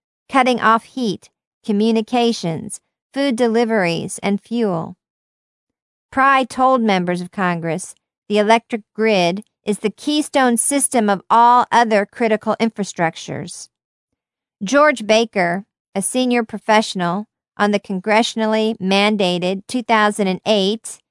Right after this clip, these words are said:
Electromagnetic Pulse Commission, and now a professor emeritus at James Madison University, joined the testimony. He explained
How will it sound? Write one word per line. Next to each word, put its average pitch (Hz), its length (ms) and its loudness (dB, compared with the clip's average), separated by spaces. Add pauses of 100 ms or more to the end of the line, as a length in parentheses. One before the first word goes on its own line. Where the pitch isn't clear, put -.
(180)
Electromagnetic 196 1200 -2
Pulse - 400 -6
Commission, 196 720 -6 (920)
and 214 120 2
now 240 220 4
a 277 60 2
professor 240 640 0 (240)
emeritus 214 840 0
at 190 180 -2
James 208 440 0
Madison 196 460 -2
University, 185 800 -2
joined 226 380 0
the 185 60 -4
testimony. 165 880 -8 (1300)
He 302 140 0
explained 262 920 0